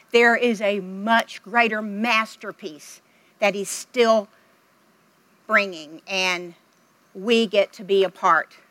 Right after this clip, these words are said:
of bringing that masterpiece to life. Because the little C's, that's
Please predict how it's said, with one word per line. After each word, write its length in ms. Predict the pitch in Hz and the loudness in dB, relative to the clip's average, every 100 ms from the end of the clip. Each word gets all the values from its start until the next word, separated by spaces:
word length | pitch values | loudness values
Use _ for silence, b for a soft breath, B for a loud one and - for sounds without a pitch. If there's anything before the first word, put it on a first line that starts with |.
| _ _ _ 196 | _ _ _ -4
of 380 | 180 170 175 | -2 -2 -6
bringing 520 | 185 190 185 180 175 165 _ _ _ - | -2 -2 -2 -10 -14 -18 _ _ _ -2
that 220 | 185 185 | -2 -2
masterpiece 920 | 175 170 - 175 - 165 147 - - _ _ _ _ _ _ _ _ _ _ _ _ _ _ _ | -10 -14 -16 -20 -20 -20 -20 -20 -20 _ _ _ _ _ _ _ _ _ _ _ _ _ _ _
to 100 | 165 | -4
life. 480 | 160 165 - - _ _ _ _ _ _ _ _ _ _ _ _ _ _ - _ _ _ _ | 0 0 -2 -18 _ _ _ _ _ _ _ _ _ _ _ _ _ _ -20 _ _ _ _
Because 340 | - 285 226 | -6 -6 -6
the 140 | 214 185 190 | -10 -16 -12
little 360 | 233 330 370 330 | -4 -2 0 -2
C's, 760 | - 254 220 202 214 233 - | -6 -4 -2 -4 -6 -10 -6
that's 480 | 226 208 220 - | 0 0 0 -6